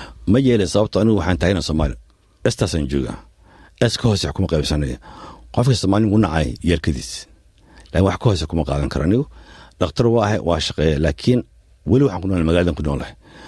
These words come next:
Saacadahan shaqeeya waa kooban tahay, saacadahan shaqeeyna ka bannaanka aan joogaa.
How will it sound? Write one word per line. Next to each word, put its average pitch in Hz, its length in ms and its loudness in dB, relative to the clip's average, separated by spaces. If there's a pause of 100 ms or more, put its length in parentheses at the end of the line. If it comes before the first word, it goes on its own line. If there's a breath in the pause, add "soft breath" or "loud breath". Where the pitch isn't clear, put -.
(140 loud breath)
Saacadahan 113 360 0
shaqeeya 90 260 0
waa 73 80 -6
kooban 82 260 0
tahay, - 280 -2
saacadahan 90 420 -2
shaqeeyna 73 340 -2
ka 78 100 0
bannaanka 73 380 -2
aan 69 160 -4
joogaa. 67 300 -4